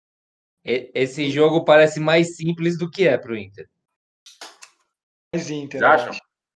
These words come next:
Speaker 3: Acho que
Speaker 1: Mas
Speaker 3: dá
Speaker 1: tem que
Speaker 3: Inter,
Speaker 1: botar
Speaker 3: né?
Speaker 1: Inter, tem, tem que botar Inter, mas, ó,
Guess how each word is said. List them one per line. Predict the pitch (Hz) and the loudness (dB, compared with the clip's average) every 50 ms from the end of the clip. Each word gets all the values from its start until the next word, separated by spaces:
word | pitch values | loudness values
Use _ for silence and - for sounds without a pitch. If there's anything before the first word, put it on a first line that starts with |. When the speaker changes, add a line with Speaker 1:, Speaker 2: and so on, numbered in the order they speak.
| _ _ _ _ _ _ _ _ _ _ | _ _ _ _ _ _ _ _ _ _
Speaker 3:
Acho | - 113 - | -2 -2 0
que | 135 | 0
Speaker 1:
Mas | 139 143 | 2 4
Speaker 3:
dá | - | 4
Speaker 1:
tem | - 156 - | 4 2 0
que | 156 | 0
Speaker 3:
Inter, | 156 185 | 2 2
Speaker 1:
botar | 180 180 196 180 170 | 4 4 6 4 4
Speaker 3:
né? | 165 156 | 4 2
Speaker 1:
Inter, | 156 151 139 139 127 120 120 | 2 -2 -4 -6 -6 -6 -4
tem, | - 156 160 165 - _ - | -2 -2 -2 -2 -4 _ 0
tem | 180 202 202 | 0 0 2
que | 220 | 2
botar | 202 185 180 175 175 160 147 143 143 | 2 2 2 2 4 4 4 4 4
Inter, | 165 180 185 170 180 139 123 117 | 2 -2 -4 -4 -4 -4 -4 -2
mas, | 120 123 123 131 131 131 127 127 123 120 123 | -2 -2 -2 -2 -2 -2 -4 -6 -10 -6 -4
ó, | 135 135 131 123 113 104 | 0 2 2 2 2 0